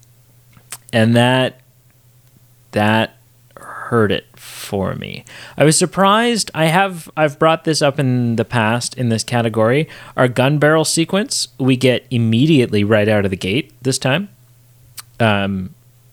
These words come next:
like, it's the first, it's the first shot of the film. Um, but for the first time ever, it's not the only gun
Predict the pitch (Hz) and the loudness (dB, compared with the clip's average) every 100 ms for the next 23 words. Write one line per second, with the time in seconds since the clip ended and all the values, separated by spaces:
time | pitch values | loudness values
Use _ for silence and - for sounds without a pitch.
0 | _ _ - 101 107 - 104 - 120 107 | _ _ -8 -4 -4 -2 -4 0 2 2
1 | - - - - - - - 123 110 - | -2 -8 -16 -10 -6 -6 -2 -2 0 0
2 | - 104 98 - 117 143 208 - - - | 0 0 -4 -6 -2 -2 -2 -8 -20 -20
3 | - - _ 127 127 127 127 127 127 - | -20 -20 _ 0 2 0 0 -2 -6 -4
4 | 151 143 - 165 - 220 233 - 220 214 | -2 -2 -2 -2 -2 -2 -2 -2 0 0
5 | 214 165 160 - 208 - 202 - 131 147 | 2 0 0 0 -2 0 -2 -2 0 2
6 | 190 214 113 - 95 92 92 | 4 2 0 0 0 2 -2